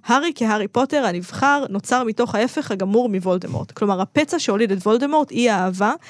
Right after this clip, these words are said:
הגדילה בבית היתומים, הניסיון לנצח את המוות שהוא לנצח את החיים, זה בדיוק המקום שבו הארי חזק. כלומר,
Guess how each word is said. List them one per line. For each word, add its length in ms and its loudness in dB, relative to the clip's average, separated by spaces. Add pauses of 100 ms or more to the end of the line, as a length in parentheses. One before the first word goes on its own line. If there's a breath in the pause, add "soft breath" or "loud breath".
(140 loud breath)
הגדילה 380 0
בבית 280 0
היתומים, 440 0
הניסיון 340 -2
לנצח 400 -2
את 100 -6
המוות 320 0
שהוא 140 -4
לנצח 280 -4
את 80 -6
החיים, 340 -4 (340 loud breath)
זה 280 2
בדיוק 280 4
המקום 300 0
שבו 300 2
הארי 240 0
חזק. 460 -4 (440 soft breath)
כלומר, 420 2